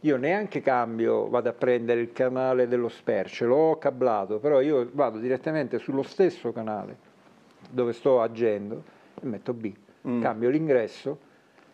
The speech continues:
Speaker 1: e quindi lui va con lo spare, ma a me non mi è cambiato, fondamentalmente è uguale, identico. E questo viene fatto per tutto, per, eh,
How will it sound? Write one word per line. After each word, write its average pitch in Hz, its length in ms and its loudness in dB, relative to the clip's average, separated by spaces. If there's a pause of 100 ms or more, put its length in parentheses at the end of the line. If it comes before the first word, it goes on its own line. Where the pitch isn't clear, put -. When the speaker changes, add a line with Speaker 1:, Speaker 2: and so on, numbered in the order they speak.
Speaker 1:
e 160 100 -10
quindi 110 460 -12
lui 175 160 4
va 120 160 0
con 175 160 0
lo 202 60 2
spare, 120 340 -2
ma 123 100 -2
a 123 60 -4
me 147 160 -4
non 127 80 -4
mi 117 80 -6
è 107 40 -8
cambiato, 123 440 -2
fondamentalmente 143 720 -2
è 110 40 0
uguale, 107 420 -4
identico. 101 480 -12 (880)
E - 100 -6
questo 220 300 2
viene 156 180 0
fatto 165 300 0
per 143 200 -2
tutto, 156 400 2
per, 117 240 0
eh, 120 340 2